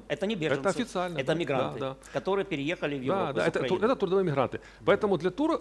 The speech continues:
Speaker 2: для, для турок важно что? Ин-, промышленность растёт. Турция сейчас крупнейшая промышленная держава. А, а, к-, создана колоссальная промышленная платформа с акцентом, опять же, на европейский рынок.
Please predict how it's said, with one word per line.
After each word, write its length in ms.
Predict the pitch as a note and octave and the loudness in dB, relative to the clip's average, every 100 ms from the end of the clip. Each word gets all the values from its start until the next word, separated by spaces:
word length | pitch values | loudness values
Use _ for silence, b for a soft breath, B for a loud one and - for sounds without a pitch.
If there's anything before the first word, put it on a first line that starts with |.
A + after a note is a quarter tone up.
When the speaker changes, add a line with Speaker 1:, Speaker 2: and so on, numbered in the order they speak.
| A#2+ | -2
Speaker 2:
для, 120 | D#3 | -4
для 260 | - D3 D#3 | -4 -4 -4
турок 360 | G#3+ A#3 E3+ | -2 -4 -2
важно 420 | C3+ C3 E3 D3+ | -2 2 0 0
что? 340 | C#3+ - G2+ F2+ - - - | -6 -6 -6 -8 -18 -20 -10
Ин-, 120 | C#3 - - | -8 -8 -2
промышленность 560 | C#3+ F3 C#3+ B2+ G#2+ B2 | 2 2 0 -4 -6 -8
растёт. 380 | A#2 - F#3 - - b b - | -8 -8 -10 -10 -20 b b -2
Турция 340 | F#3+ - D3+ | -2 0 -2
сейчас 220 | - C#3 | -2 -6
крупнейшая 480 | - C#3 D3+ C3 C3+ | -6 -6 -2 -2 -4
промышленная 560 | - A#2+ A#2+ - G#2 G2+ | -6 -6 -6 -8 -8 -8
держава. 540 | G#2+ A2 F3 G#3 G3 - B B - | -8 -6 -4 -4 -6 -10 B B -4
А, 360 | C3+ C#3 C3+ C3 C3 B2 | 2 4 4 2 0 0
а, 40 | |
к-, 160 | - D3+ | -2 -6
создана 360 | - F3 D3+ C3 | -2 0 0 -2
колоссальная 520 | D3+ D3 D#3+ C#3 B2 | -2 -2 -2 -2 -4
промышленная 560 | C3 C3+ C3 - A#2+ | -4 -6 -6 -4 -6
платформа 600 | G#2+ A#2+ - A2 G2+ G2 | -6 -8 -6 -6 -6 -10
с 120 | - A2+ | -10 -12
акцентом, 420 | - B2 G2+ G#2 | -6 -6 -6 -8
опять 220 | A2 G#2+ | -10 -10
же, 60 | G2+ | -10
на 80 | |
европейский 440 | G2+ G2+ A2+ - C#3+ | -10 -10 -10 -10 -8
рынок. 360 | G3 G#3+ F3+ | -6 -4 -6